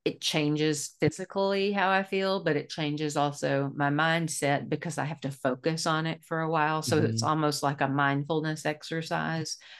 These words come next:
Speaker 1: of getting out of what's going on, getting present with myself, and then physically, because I feel stress and anger, I feel some of the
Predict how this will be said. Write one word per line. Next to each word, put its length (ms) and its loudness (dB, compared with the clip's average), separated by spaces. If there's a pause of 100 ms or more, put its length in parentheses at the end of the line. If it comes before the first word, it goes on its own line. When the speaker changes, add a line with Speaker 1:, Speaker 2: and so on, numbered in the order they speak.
(120)
Speaker 1:
of 180 -2
getting 380 2
out 220 4
of 100 2
what's 260 -2
going 360 2
on, 480 0 (280)
getting 300 2
present 720 -2
with 140 -2
myself, 680 -2 (100)
and 160 -2
then 120 0
physically, 920 -2
because 260 -6
I 200 0
feel 480 0 (260)
stress 640 0
and 160 -10
anger, 380 0
I 80 4
feel 380 0
some 220 0
of 180 -4
the 180 -4